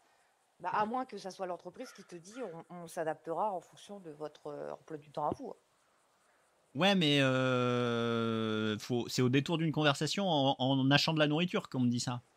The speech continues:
Speaker 2: C'est pas au téléphone
Speaker 1: Hmm.
Speaker 2: parce qu'on me re-, recontacte. Enfin
Speaker 1: Bah, je te dis, moi, euh, euh, Portalis, il a fait aucune demande pour venir chez nous.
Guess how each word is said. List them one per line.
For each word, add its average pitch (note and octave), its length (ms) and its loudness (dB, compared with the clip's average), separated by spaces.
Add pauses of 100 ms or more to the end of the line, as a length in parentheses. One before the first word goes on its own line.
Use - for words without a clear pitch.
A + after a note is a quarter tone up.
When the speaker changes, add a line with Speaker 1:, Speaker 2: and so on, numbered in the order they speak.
(100)
Speaker 2:
C'est B2 120 -6
pas E3+ 160 2
au D3 60 2
téléphone C#3 420 2
Speaker 1:
Hmm. G3+ 60 0
Speaker 2:
parce C#3+ 160 2
qu'on C3+ 100 2
me B2 80 4
re-, B2 180 2
recontacte. B2 580 -4 (1400)
Enfin F2 960 -4 (240)
Speaker 1:
Bah, - 60 -2
je - 80 -6
te B3 80 -4
dis, E4+ 200 -4
moi, A#3 220 -2
euh, F#3 400 -8 (240)
euh, F3 220 -4
Portalis, A3 500 -10
il F3 80 -10
a E3 60 -4
fait D3+ 280 -16
aucune B3 320 -10
demande G#3+ 360 -4
pour E3+ 140 -12
venir E3+ 280 -10
chez F#3 180 -10
nous. D4+ 180 -8